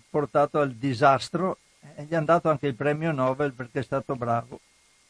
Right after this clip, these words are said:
dopo aver portato la gente al, al disastro economico in te-, intere nazioni. Vabbè, non importa. Allora, vado avanti con il discorso di cui vi parlavo prima. Eh,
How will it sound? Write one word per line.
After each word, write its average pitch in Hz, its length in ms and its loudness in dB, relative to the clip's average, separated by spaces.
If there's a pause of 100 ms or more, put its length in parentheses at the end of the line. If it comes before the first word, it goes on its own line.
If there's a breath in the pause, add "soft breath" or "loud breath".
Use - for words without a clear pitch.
(460)
dopo 165 280 2
aver 147 220 2
portato 147 540 2
la 139 180 0
gente 143 380 0
al, 127 240 -2
al 143 160 -2
disastro 147 640 0
economico 139 720 -2
in 131 160 -4
te-, 160 240 0
intere 147 460 -2
nazioni. 123 600 -8 (180)
Vabbè, 170 300 0
non 180 120 -2
importa. 151 240 -12 (1200)
Allora, 160 340 4
vado 180 280 2
avanti 165 500 -2
con 156 180 -2
il 147 100 -10
discorso 147 580 -4
di 135 140 -14
cui 151 160 -6
vi 135 140 -10
parlavo 135 480 -4
prima. 110 440 -6 (1600)
Eh, 160 500 4